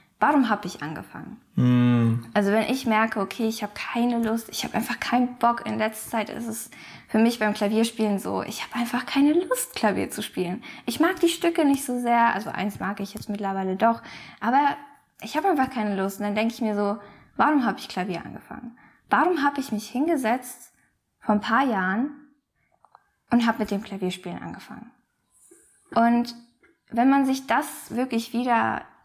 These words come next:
Speaker 1: in den Sinn kommen lässt und drüber nachdenkt, dann findet man auch oft wieder die Motivation, sich hinzusetzen und dann wieder was zu machen. Und man könnte auch daran denken, wenn ich jetzt aufstehen würde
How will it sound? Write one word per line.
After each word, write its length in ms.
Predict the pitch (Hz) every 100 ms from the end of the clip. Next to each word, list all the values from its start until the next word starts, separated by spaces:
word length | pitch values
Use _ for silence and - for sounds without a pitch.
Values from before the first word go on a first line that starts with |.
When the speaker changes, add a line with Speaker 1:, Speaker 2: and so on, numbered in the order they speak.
| _ -
Speaker 1:
in 140 | 226
den 140 | 226
Sinn 280 | 208 285 320
kommen 280 | 285 220 214
lässt 360 | 208 208 220 -
und 180 | 220
drüber 220 | 202 202 202
nachdenkt, 680 | 202 262 - 202 202 196
dann 320 | 190 185 202 - - - _ _ _ _ _
findet 340 | - 277 359
man 140 | 269 233
auch 180 | 233 -
oft 260 | 254 -
wieder 220 | 233 226 214
die 100 | 208
Motivation, 1200 | 202 208 202 190 - - 214 226 233 240 214
sich 200 | 226 190
hinzusetzen 760 | - 262 262 240 240 247 233 226
und 180 | 202 214
dann 160 | 196
wieder 220 | 196 185 175
was 200 | 170 -
zu 120 | 190
machen. 500 | 170 185 185 - - - - - - _ _ -
Und 340 | 214 220 -
man 160 | 208 220
könnte 340 | 247 254 226
auch 100 | 226
daran 320 | 220 208 208 208
denken, 720 | 220 226 214 202 202 196 - - _ _ _ _ _ _
wenn 320 | - 226 247 233
ich 220 | 277 - 196 196 -
jetzt 400 | 208 - - -
aufstehen 480 | 202 196 - 185 185
würde 300 | 175 160